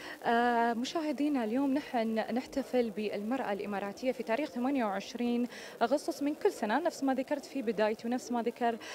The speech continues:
آه، أستاذنا الكريم، أنه احتفالا لهذه الإنجازات، احتفالا لهذه العطاءات.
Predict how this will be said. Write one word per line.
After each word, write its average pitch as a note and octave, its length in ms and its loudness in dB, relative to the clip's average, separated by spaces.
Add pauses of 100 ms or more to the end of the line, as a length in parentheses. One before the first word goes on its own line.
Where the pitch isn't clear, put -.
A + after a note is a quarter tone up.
(160)
آه، A3+ 120 4
أستاذنا B3 520 0
الكريم، B3+ 480 0
أنه A#3+ 320 0
احتفالا B3 560 -2
لهذه A3 520 2
الإنجازات، F#3 580 -2
احتفالا A3+ 480 -2
لهذه A3 460 2
العطاءات. G3 580 2